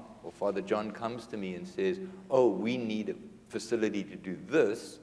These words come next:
we can say, "Well, here's an inventory of sites. You can't go and choose any site on campus. This is the way we see the campus may look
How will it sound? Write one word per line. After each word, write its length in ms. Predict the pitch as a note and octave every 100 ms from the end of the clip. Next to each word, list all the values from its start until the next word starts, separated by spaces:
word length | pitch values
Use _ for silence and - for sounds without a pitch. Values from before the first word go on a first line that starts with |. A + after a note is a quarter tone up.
| - - - -
we 120 | A2+ A#2
can 160 | A#2
say, 120 | A2
"Well, 140 | G#2+ G2+
here's 300 | B2+ B2+ A#2+
an 120 | G#2
inventory 460 | - C3 B2+ G#2+ F#2+
of 120 | D#2+
sites. 400 | - - - -
You 120 | A2+
can't 280 | - D#3 C3
go 140 | G#2+ G#2
and 120 | G#2
choose 300 | - G2+ E2
any 240 | G#2+ A2 A2
site 360 | - E2+ E2+
on 100 | D2+
campus. 500 | - D2 - - - - - -
This 180 | A2+ A#2
is 140 | B2+
the 140 | G2 G#2
way 220 | G#2+ G#2
we 340 | F2+ G2 A#2+
see 580 | B2+ - - D3+ A#2 - - - - -
the 60 | -
campus 440 | G#2+ F#2+ G#2 -
may 200 | G2 F#2+
look 360 | F#2+ A#2+ -